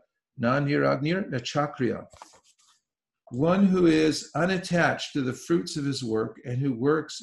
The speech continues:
as he is obligated is in the renounced order of life,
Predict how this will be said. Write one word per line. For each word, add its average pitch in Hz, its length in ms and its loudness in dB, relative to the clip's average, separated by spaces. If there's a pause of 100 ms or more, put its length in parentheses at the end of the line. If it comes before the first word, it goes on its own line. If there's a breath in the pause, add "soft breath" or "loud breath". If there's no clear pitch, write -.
as 123 180 -4
he 120 140 -2
is 113 120 -4
obligated 104 640 -6 (280)
is 156 260 2
in 160 160 0
the 156 120 0
renounced 135 500 -2
order 120 200 0
of 113 120 -4
life, 139 420 -2